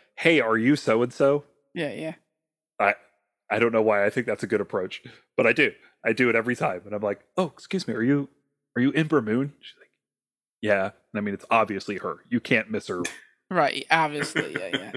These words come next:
Speaker 1: <laughs> But it, but if she would have said, "No, I'm not," I would just been like,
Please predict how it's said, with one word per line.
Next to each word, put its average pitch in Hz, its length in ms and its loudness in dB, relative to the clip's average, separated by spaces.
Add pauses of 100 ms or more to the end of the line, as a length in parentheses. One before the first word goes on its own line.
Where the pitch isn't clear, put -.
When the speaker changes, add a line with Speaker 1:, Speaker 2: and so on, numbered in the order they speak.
Speaker 1:
<laughs> - 140 -8
But 143 160 6
it, 143 80 0 (720)
but 135 120 6
if 127 100 2
she 165 140 2
would 170 140 4
have 147 80 0
said, 127 360 2
"No, 139 220 2
I'm 110 180 0
not," 117 320 0 (500)
I 127 100 0
would 123 120 2
just 120 160 -6
been 123 120 0
like, 104 180 -2